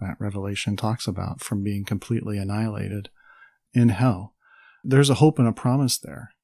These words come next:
through the resurrection that the grave cannot hold us there, that God will raise us up by the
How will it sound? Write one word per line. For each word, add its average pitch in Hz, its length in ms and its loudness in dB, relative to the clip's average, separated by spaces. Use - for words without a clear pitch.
through 113 240 2
the 107 140 -2
resurrection 110 880 0
that 104 800 -4
the 110 100 0
grave 120 400 6
cannot 120 400 0
hold 143 260 0
us 98 180 -2
there, - 220 -10
that 98 180 -14
God 123 320 4
will 120 160 4
raise 117 300 2
us 117 180 -2
up 110 160 -4
by 107 160 -2
the 104 240 -4